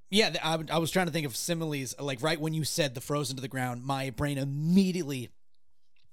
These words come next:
it was like a fun challenge for me. I was like, I was like, "All right, f-, how do I, what simile, what metaphor can I use to try to find other characters?" Because it, you're right, that idea fits well.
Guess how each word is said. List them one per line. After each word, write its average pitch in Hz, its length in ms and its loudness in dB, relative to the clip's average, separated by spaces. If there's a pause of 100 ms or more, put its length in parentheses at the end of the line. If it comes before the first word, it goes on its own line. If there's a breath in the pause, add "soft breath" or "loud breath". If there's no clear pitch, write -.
it 156 60 2
was 160 100 6
like 165 100 4
a 143 60 -4
fun 160 280 0
challenge 139 460 0
for 107 80 -8
me. 113 100 0
I 107 100 2
was 113 140 2
like, 107 140 2
I - 40 -6
was - 80 -8
like, 87 100 -10
"All - 60 -8
right, 98 100 -8
f-, - 60 -8 (260)
how 98 100 -4
do 120 120 4
I, - 20 -4 (320 loud breath)
what 139 260 2
simile, 127 400 -4
what 139 220 0
metaphor 127 340 -2
can 117 140 -6
I - 20 0
use 110 220 0
to 120 80 -2
try 123 160 2
to 98 40 -4
find 120 400 -4
other 104 220 -10
characters?" 110 400 -2
Because 151 260 4
it, 202 260 2
you're 175 140 4
right, 208 300 2 (160 soft breath)
that 185 160 6
idea 196 300 4
fits - 340 2
well. 170 400 4